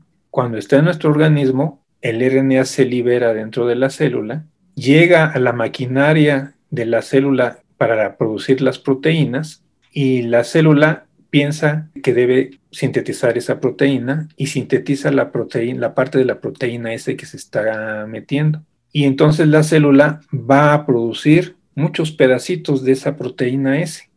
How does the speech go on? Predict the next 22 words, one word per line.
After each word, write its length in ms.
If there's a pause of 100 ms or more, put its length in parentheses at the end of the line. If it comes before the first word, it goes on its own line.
(120)
de 140
tal 220
manera 580 (180)
que 180
cuando 440
las 200
células 480
de 80
defensa 720 (320)
ven 460
esos 240
pedacitos 720
que 80
se 140
están 260
produciendo, 760 (180)
piensa 580
que 360
entró 800
un 220
agente 400
extraño 520